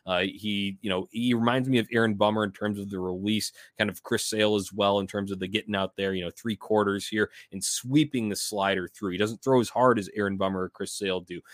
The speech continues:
Um, however, I get some of those vibes, so that also leaves me a little bit open-ended in this.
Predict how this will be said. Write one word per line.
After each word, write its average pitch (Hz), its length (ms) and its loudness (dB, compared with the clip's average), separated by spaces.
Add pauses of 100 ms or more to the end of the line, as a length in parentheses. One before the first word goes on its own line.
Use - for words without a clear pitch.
(240)
Um, 92 280 -2
however, 98 460 2
I 90 60 0
get 104 220 -6
some 117 120 -4
of 104 60 -2
those 104 240 2
vibes, 101 300 2
so - 100 -10
that 98 180 -2
also 107 480 2
leaves 101 300 -2
me 101 80 -4
a 95 80 0
little 117 180 2
bit 127 160 4
open-ended 113 600 0
in 101 160 -2
this. 101 200 -2